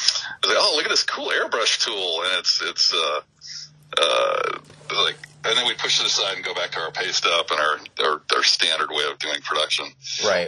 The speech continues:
Speaker 1: Um, and look at these cool clouds I can make. That's cool. But we didn't know what to do with it. And then over time,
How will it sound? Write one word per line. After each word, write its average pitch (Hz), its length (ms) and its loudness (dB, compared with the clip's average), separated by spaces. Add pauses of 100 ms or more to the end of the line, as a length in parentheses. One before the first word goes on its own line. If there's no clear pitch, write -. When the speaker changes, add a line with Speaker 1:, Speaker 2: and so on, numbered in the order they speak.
Speaker 1:
Um, 76 400 0
and 90 140 0
look 87 100 0
at - 60 -2
these - 140 2
cool - 220 -2
clouds - 440 0
I 98 60 0
can - 180 -10
make. 80 200 -2
That's - 180 -4
cool. - 280 -8 (440)
But - 180 0
we 139 80 2
didn't 143 140 0
know 127 80 2
what 120 100 2
to - 80 2
do 113 160 0
with 95 140 0
it. - 200 -4
And 92 160 -2
then - 80 0
over 87 220 0
time, 87 680 0